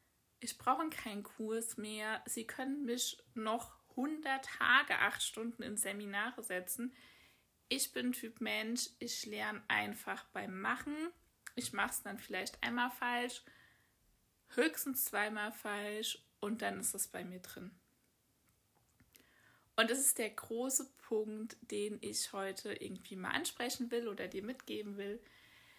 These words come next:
weil das dann so, sind mittlerweile so Momente im Leben, man lässt sich da oft aus der Ruhe bringen und hinterfragt sich, wieso man die Dinge jetzt nicht kann und ich muss es doch können oder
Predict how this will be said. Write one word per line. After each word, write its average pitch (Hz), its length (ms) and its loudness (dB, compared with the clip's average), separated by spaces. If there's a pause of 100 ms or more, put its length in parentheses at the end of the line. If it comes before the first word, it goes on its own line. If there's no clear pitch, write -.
(180)
weil 233 220 10
das 269 160 4
dann 269 240 4
so, 247 360 2 (180)
sind 240 220 2
mittlerweile 233 540 2
so 220 100 -4
Momente 226 640 0
im 214 120 -2
Leben, 233 680 0 (580)
man 214 460 0
lässt 226 320 0
sich - 200 -2
da - 180 2
oft - 180 -2
aus 226 200 -2
der 208 120 -2
Ruhe 269 380 -4
bringen 190 400 -4
und 196 360 -8 (880)
hinterfragt 240 960 2
sich, - 260 -6
wieso 208 260 -4
man 202 420 -6
die 226 280 -4
Dinge 233 280 2
jetzt 226 420 2
nicht 208 340 -4
kann 233 400 0
und 180 100 -4
ich - 140 -6
muss 226 220 0
es - 180 0
doch 208 240 -6
können 202 580 -4
oder - 360 -10